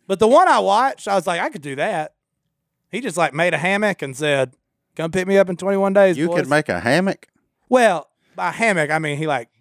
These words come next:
Speaker 1: got a rock and dug some dirt, and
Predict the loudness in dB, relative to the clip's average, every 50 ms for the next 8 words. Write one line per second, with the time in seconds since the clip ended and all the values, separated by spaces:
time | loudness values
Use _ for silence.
0 | _ _ _ -8 -6 -6 -6 -4 -2 0 2 4 4 4 2 0 -2 -6 -12 -20
1 | -20 -20 -20 _ _ _ -8 -8 -8 -10 -12 -12 -8 -4 -2 -2 -2 -4 -6 -8
2 | _ -20 -20 -20 -20